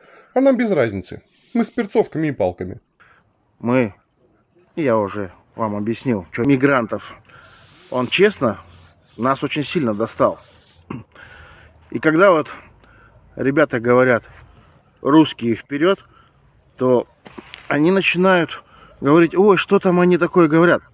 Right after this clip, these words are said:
Speaker 2: А когда мигранты беспределят, то как бы все нормально. Надо этот вопрос решать.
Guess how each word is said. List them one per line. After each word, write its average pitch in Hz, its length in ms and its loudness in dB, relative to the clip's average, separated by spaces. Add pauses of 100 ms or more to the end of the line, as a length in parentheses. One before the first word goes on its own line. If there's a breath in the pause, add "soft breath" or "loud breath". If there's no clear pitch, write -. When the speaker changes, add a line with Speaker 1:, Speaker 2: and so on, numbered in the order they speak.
Speaker 2:
А 120 100 -4
когда 131 300 0
мигранты 139 500 -2
беспределят, 131 720 0 (540 loud breath)
то 123 100 -4
как 160 200 -2
бы 165 100 -2
все 185 200 0
нормально. 180 540 0 (800)
Надо 131 220 0
этот 160 180 0
вопрос 151 400 0
решать. 131 420 -2